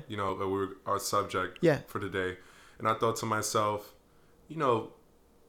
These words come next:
Speaker 1: if vibranium, 'cause I, I thought about two points. If, if vibranium is in the hands of all these other nations, then you're basically cutting out pharmaceutical companies. You're cutting out the costs of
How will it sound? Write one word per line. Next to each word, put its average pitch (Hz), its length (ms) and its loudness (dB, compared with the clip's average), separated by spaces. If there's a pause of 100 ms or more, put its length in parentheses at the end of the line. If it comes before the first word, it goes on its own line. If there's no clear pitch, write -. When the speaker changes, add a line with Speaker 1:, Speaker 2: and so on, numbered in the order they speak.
(100)
Speaker 1:
if 120 140 -2
vibranium, 135 640 2
'cause 135 140 2
I, 170 100 8
I 165 160 6
thought 220 160 4
about 208 220 6
two 185 180 0
points. 104 300 0
If, 110 100 -2
if 120 360 0
vibranium 120 680 2 (100)
is 143 240 2
in 101 260 0
the 104 140 2
hands 101 280 0
of 95 100 -4
all 101 100 2
these 101 140 -2
other 101 180 0
nations, 92 520 -2 (440)
then 113 500 2 (180)
you're 117 260 0
basically 117 800 0 (680)
cutting 151 500 0
out 120 380 4
pharmaceutical 110 1120 -2
companies. 92 640 -4 (640)
You're 101 100 -2
cutting 135 540 0
out 113 420 4 (560)
the 107 120 0
costs 107 480 2
of 101 300 0